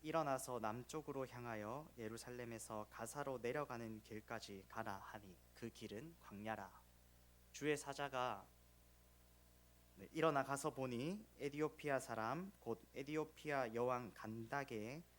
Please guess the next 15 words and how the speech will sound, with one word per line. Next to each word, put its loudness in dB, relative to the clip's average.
모든 2
국고를 0
맡은 -2
관리인 -2
내시가 2
예배하러 2
예루살렘에 -2
왔다가 -6
돌아가는데 0
수레를 0
타고 -4
선지자 -2
이사야의 -2
글을 -4
읽더라. -6